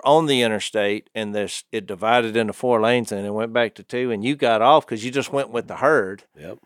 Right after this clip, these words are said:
Speaker 1: and didn't even realize. But guess what? You're looking down like, "Wait a minute, I'm off the road."
Speaker 2: Where am I?
Speaker 1: 'Cause you're not taking it serious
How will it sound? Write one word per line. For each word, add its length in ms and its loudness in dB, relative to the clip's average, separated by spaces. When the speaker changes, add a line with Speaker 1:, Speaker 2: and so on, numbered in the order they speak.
Speaker 1:
and 160 -4
didn't 220 2
even 240 2
realize. 540 6
But 120 -10
guess 240 2
what? 220 4
You're 160 4
looking 300 2
down 280 2
like, 220 0
"Wait 200 -6
a 20 -8
minute, 180 -10
I'm 140 -6
off 220 -8
the 100 -10
road." 320 -4
Speaker 2:
Where 220 -6
am 160 -6
I? 100 -18
Speaker 1:
'Cause 140 -6
you're 140 4
not 240 2
taking 320 2
it 80 -2
serious 560 2